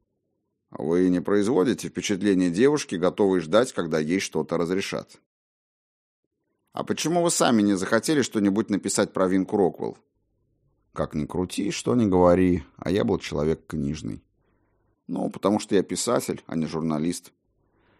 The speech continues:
Между тем она настойчиво продолжала. «Вы отлично понимаете, что я имею в виду. Почему вам никогда не приходило в голову самому рассказать историю Винки?»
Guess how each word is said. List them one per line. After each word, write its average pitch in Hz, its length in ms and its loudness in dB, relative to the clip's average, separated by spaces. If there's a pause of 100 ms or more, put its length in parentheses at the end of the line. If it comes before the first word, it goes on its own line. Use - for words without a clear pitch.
Между 117 340 2
тем 151 260 2
она 147 160 4
настойчиво 107 640 2
продолжала. 101 720 0 (420)
«Вы 147 160 2
отлично 156 360 0
понимаете, 139 460 0
что - 160 -4
я 135 140 4
имею 123 240 2
в 117 40 0
виду. 87 320 -2 (380)
Почему 160 440 0
вам 160 280 2
никогда 117 400 0
не 120 100 2
приходило 120 540 0
в 98 80 -6
голову 165 360 2
самому 175 460 2
рассказать 123 500 0
историю 143 420 -2
Винки?» 143 480 0